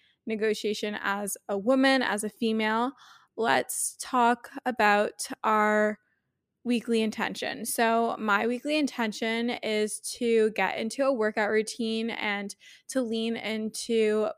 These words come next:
booking classes. I can't remember if I set this as my weekly intention last week. I think it was more so just to get into a routine overall,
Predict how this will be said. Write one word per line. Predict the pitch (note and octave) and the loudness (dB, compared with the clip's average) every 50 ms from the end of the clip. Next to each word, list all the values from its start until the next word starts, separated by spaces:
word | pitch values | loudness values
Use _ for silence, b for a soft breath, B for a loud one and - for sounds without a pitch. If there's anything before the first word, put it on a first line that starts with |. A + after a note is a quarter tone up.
| _ | _
booking | - G#3 G3+ - G#3+ G#3+ G#3 | -6 -6 -4 -4 -6 -8 -6
classes. | - - F#3+ G3 G3 - - A3+ A#3 A3+ - | -4 -4 -4 -4 -4 -2 -2 -2 -2 0 -2
I | - A3 | -4 -4
can't | A3 - A#3 - | -4 -6 -6 -4
remember | B3 B3+ C4 B3+ B3 B3+ | -2 0 0 0 0 0
if | C#4+ C#4 | 0 0
I | D#4 D4 C4+ | 0 0 0
set | A#3+ - A#3 A3 - | 0 -2 -4 -6 -4
this | - A3+ A3 A3+ | -4 -4 -4 -4
as | A3 A3 G#3+ | -4 -4 -4
my | A#3 A3 A3 G#3+ | -4 -4 -4 -4
weekly | G#3 G3+ G3+ - G#3+ | -4 -6 -6 -6 -6
intention | G#3+ G#3 G#3 A3+ G#3 - - G#3+ G#3 G#3+ | -6 -6 -6 -8 -8 -8 -10 -10 -8 -6
last | F#3+ F3 F3+ - - | -6 -6 -6 -6 -8
week. | A3 G#3+ - | -8 -4 -4
I | G#3 G#3 | -4 -4
think | - G#3 G3+ | -4 -4 -4
it | G#3 | -2
was | A3+ A#3 A#3 | -2 -2 -2
more | A3 G#3+ G#3 G3+ | -4 -4 -4 -6
so | - - A3 | -4 -4 -6
just | G#3 - G3+ G3+ - | -4 -4 -6 -6 -4
to | A3 | -4
get | G#3 G3+ F#3+ | -2 -2 -2
into | G3+ G#3 G3+ - - | -4 -6 -8 -8 -6
a | A3 G#3+ | -4 -4
routine | G#3 G#3 G3+ G3 - - G#3 G3+ G3+ G#3 | -2 -4 -4 -6 -8 -10 -8 -8 -6 -6
overall, | - - G#3+ G3+ G3+ G#3+ G3 F#3+ F#3 F#3+ G3+ A3 A#3+ | -6 -6 -6 -4 -4 -2 0 0 0 0 -2 -4 -6